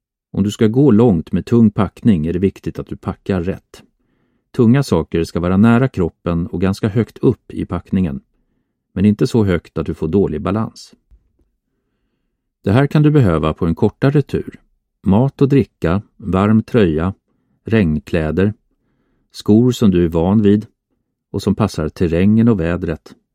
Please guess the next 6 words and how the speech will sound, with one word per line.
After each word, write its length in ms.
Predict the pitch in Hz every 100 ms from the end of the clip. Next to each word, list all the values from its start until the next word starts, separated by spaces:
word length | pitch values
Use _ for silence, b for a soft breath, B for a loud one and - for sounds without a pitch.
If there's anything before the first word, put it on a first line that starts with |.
| _ _
sittunderlag, 880 | - 117 - 85 78 90 104 78 80 _ _ _ _ _
en 100 | -
flaska 360 | - 120 - 85
vatten, 520 | 80 - - 82 73 _ _ _ _
kikare. 600 | - - 82 - 87 87 69 _ _ _ _ _ _ _ _ _ _ _ _
Sommarkväll. 760 | - 98 71 69 - 90 67